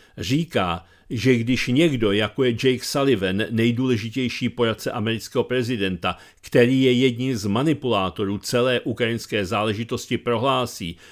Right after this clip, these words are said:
že Zelenský by se měl obávat o svoji osobní bezpečnost, to znamená pouze jedno, že se Američané rozhodli Zelenského zničit.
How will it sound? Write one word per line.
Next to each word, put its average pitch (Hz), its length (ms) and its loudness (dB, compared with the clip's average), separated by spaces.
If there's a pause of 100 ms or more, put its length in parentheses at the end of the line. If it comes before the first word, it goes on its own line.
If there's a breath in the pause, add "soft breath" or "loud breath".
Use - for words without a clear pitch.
(140 loud breath)
že 107 220 2
Zelenský 120 680 0
by 107 160 0
se 113 220 -2
měl 110 300 0
obávat 110 520 0
o 117 100 -6
svoji 117 260 0
osobní 95 440 -6
bezpečnost, 123 720 -8 (400 soft breath)
to 127 100 0
znamená 127 500 2
pouze 120 340 2
jedno, 104 540 0 (340)
že 117 180 0
se 95 420 0 (140)
Američané 127 800 -2
rozhodli 104 540 -2
Zelenského 95 640 -2
zničit. 98 500 -8